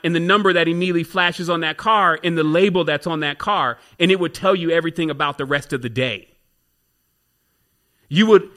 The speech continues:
have a, have a query of wisdom that you would want to receive, and someone would just start saying it <laughs> and still be off context to what they're talking about,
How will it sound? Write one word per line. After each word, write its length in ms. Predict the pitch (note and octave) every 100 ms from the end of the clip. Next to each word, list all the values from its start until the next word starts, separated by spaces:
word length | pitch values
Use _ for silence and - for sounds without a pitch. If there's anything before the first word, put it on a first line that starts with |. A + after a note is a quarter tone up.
| -
have 300 | F#3+ G#3+ A3+
a, 300 | G#3 F#3 F#3 F3+
have 360 | F3 G#3+ G#3+
a 60 | F#3+
query 460 | - B3 B3 A3+
of 180 | F#3 D3
wisdom 360 | E3 A3+ F#3 F3
that 180 | F3+ G#3
you 80 |
would 140 | G3 F3
want 160 | F#3+
to 40 | F3+
receive, 680 | D#3+ D#3+ - C4 G3+ F3 - _ _
and 160 | G3 G3
someone 380 | - B3 A#3+ G3
would 120 | E3
just 220 | G#3+ G#3+
start 320 | - G#3 D#3
saying 520 | - - A3 A#3+ F3+
it 220 | A2+ - - D#4 - - _
<laughs> 460 | _ _ _ _ -
and 500 | F#3 F#3 F3 E3 E3 - _ _
still 340 | - - C4+
be 200 | C4 B3+
off 280 | B3 B3 A3
context 680 | - A#3 C4+ C4+ A#3+ A3+ -
to 80 | A3
what 240 | G3+ A3
they're 160 | G3 F3
talking 440 | - C4 D4+ B3
about, 440 | E3+ D#3 C#3 D3+